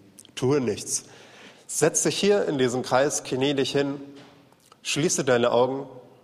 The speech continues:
und versuche einfach nichts zu tun und nichts zu denken. Gar nicht so einfach.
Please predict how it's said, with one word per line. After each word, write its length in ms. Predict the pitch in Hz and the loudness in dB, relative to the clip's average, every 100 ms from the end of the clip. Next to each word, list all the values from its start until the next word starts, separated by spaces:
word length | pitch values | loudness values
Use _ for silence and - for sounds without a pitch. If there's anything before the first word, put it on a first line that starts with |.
| _ _ _ _ _ _ _ _ - - _ _ | _ _ _ _ _ _ _ _ -20 -20 _ _
und 140 | 135 | -6
versuche 400 | - 107 113 131 | -4 -2 0 0
einfach 440 | 120 185 143 - - | -2 -2 -4 -6 -8
nichts 280 | 101 - - | -6 -4 -6
zu 100 | - | -8
tun 280 | - 98 98 - _ _ _ - | -12 -12 -14 -20 _ _ _ -14
und 140 | 107 | -10
nichts 260 | 101 98 - | -6 -6 -6
zu 80 | 123 | -6
denken. 380 | 113 92 - - _ _ _ _ _ _ _ _ _ _ _ _ _ _ _ _ _ _ _ _ - | -6 -8 -12 -20 _ _ _ _ _ _ _ _ _ _ _ _ _ _ _ _ _ _ _ _ -10
Gar 120 | 98 | -6
nicht 140 | 95 | -6
so 80 | 113 | -6
einfach. 340 | 107 - 101 | -10 -12 -18